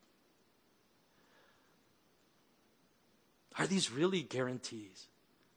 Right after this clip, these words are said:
that God gives us in his word?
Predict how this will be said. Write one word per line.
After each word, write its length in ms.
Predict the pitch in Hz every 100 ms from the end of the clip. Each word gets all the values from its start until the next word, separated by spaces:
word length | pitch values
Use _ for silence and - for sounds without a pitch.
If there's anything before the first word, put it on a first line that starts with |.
| _ _
that 160 | 110 -
God 260 | 101 101
gives 280 | - - -
us 320 | - - - - _ _ _ _ _ _ -
in 80 | 107
his 220 | 98 -
word? 240 | 98 110